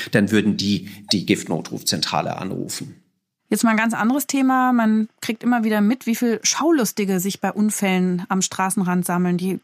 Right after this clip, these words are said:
Speaker 2: zücken dann die Handys und filmen das und machen keine Rettungsgasse und stehen im Weg. Kannst du da noch was zu sagen?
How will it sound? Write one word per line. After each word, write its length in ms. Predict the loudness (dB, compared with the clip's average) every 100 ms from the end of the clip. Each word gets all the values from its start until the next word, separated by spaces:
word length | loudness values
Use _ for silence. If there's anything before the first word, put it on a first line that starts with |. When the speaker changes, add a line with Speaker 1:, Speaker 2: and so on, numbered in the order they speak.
| -6
Speaker 2:
zücken 240 | -2 0
dann 140 | 0
die 100 | 0
Handys 560 | 0 2 2 2 0 0
und 100 | -4
filmen 320 | 0 2 2
das 240 | 2 0 -2
und 120 | -2
machen 200 | 0 0
keine 240 | 0 0
Rettungsgasse 840 | 0 0 0 0 -2 -2 -2 -2 0
und 120 | -2
stehen 280 | 0 0 2
im 140 | 0
Weg. 460 | 2 2 0 -4 -20 _ -20 -20 -20 _ _ _
Kannst 180 | -2 0
du 40 | 2
da 120 | 0
noch 140 | 0
was 160 | -2 -2
zu 100 | -2
sagen? 460 | 0 0 0 0